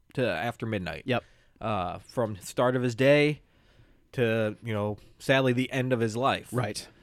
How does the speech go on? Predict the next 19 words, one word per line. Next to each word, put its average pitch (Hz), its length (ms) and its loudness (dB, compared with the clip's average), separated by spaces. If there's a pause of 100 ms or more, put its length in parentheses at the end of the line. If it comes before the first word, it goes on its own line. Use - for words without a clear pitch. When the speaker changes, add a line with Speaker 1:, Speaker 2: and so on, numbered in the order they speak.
(240)
Speaker 1:
Um, 104 520 -2 (300)
police 220 260 2
brutality 170 480 8
is 151 100 4
a 127 40 -2
very 139 520 6 (280)
hot 151 280 2
topic 147 400 2
right 147 180 4
now, 147 240 0
and 139 80 -4
it 101 60 -4
has 139 260 2
been 120 200 -2
for 110 180 -2
a 107 40 2
long 110 280 -2
time. 113 320 -4
Speaker 2:
Yeah. 120 240 0